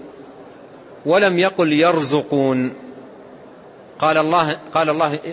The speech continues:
قال: "يرزقون"، أي يرزقهم الله. قال: "نحن لا ندعو إلا الذي يرزقهم". قال: "نحن لا ندعو إلا الذي يرزقهم". الله قال: "يرزقون"، ما قال: "يرزقون"، ما بيدهم شيء هم.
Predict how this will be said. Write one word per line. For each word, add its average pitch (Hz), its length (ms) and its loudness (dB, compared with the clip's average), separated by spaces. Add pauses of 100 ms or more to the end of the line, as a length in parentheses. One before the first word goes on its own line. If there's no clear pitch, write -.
(400)
قال: 180 340 2
"يرزقون"، 151 720 2 (500)
أي 147 100 2
يرزقهم 147 560 0
الله. 139 240 -2 (580)
قال: 185 200 2
"نحن 180 360 0
لا 196 320 2
ندعو 196 300 0
إلا 202 220 2
الذي 175 280 0
يرزقهم". 120 580 -2 (2750)
قال: 147 180 2
"نحن 170 320 2
لا 190 260 4
ندعو 175 340 2 (580)
إلا 226 260 4
الذي 220 260 2
يرزقهم". 143 580 0 (420)
الله 170 200 2
قال: 202 280 2
"يرزقون"، 180 840 4
ما 170 140 2
قال: 214 260 2
"يرزقون"، 151 580 2 (640)
ما 180 120 0
بيدهم 170 360 2
شيء 127 240 -2
هم. 98 100 -8